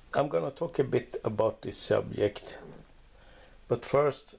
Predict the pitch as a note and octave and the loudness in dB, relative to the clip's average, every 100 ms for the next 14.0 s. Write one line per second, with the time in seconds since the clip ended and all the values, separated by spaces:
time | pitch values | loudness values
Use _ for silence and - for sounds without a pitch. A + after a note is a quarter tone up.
0 | - - - - A#2+ A#2 A#2 - A2+ - | -20 -20 -20 -6 -2 0 2 2 2 0
1 | A2+ G#2 - G#2+ - - - - C#3 D3 | -2 0 0 0 -4 -18 -10 -2 0 0
2 | C#3+ - A2 A2 A2 G#2+ - - - - | 0 -2 0 2 2 -2 -8 -16 -20 -20
3 | - - - - - - - - - - | -20 -20 -20 -20 -20 -20 -20 -20 -20 -20
4 | - - A2 A#2+ C#3 A#2+ G#2 G#2 - G#2+ | -20 -2 2 4 4 0 0 -2 -2 -4
5 | - - - - A2+ F#2+ D#2+ D#2 A#2+ - | -2 -4 -6 0 2 2 0 -6 -10 -16
6 | - - - - - - - - - - | -20 -20 -20 -20 -20 -20 -20 -20 -20 -20
7 | - - - - - - - - - - | -20 -20 -20 -20 -20 -20 -20 -20 -20 -20
8 | - - - - - - - C#3+ B2 A2 | -20 -20 -18 -12 -8 -6 -4 -4 -4 -6
9 | - - - - - - - - - - | -8 -14 -20 -20 -20 -20 -20 -20 -20 -20
10 | - - A#2 B2 B2+ B2 B2 B2 - C3+ | -20 -6 0 0 0 0 0 0 2 2
11 | C3 B2+ A#2+ A#2 A#2 B2 G#2 - A2+ A2 | 2 2 -2 -2 2 2 2 -4 -4 -2
12 | A2 G#2+ G#2+ - G2+ A2 G#2 G#2 - - | 2 2 2 -2 -6 0 0 0 0 0
13 | - A2 G#2+ G#2+ A2 A2 A2 G#2+ - - | 0 -2 -4 -2 2 2 2 0 -2 -8